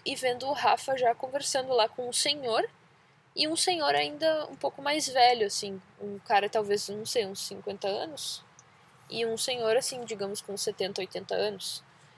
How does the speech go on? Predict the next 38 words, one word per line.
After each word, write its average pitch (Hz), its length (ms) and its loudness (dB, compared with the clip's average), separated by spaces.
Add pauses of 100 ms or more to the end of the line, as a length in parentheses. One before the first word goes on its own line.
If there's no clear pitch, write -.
(200)
E 240 180 -4
não 262 120 -10
tava, - 220 2
não 403 60 -4
entendi 480 380 2
muito 370 240 0
bem, 262 180 2
mas, 240 300 0 (220)
é, 214 220 2
volta 214 320 0
e 320 40 -2
meia 262 300 2
param 277 320 4
pessoas 254 380 0
pra 240 140 0
conversar 208 400 -2
com - 80 -6
a 214 80 0
gente, 208 320 -6
então 196 200 -8
a 208 80 -4
gente 214 200 -4
já 220 160 -2
tá 226 260 4 (120)
bem 226 140 -4
acostumado 220 500 -4
com 233 100 -10
isso. - 240 -8 (720)
E 262 320 -2
esse 277 220 2
senhor 294 640 2 (200)
tava 294 340 2
conversando 320 580 0
com 330 140 -4
o 330 40 2
Rafa 285 240 0
e 302 40 -6
perguntando: 311 640 -4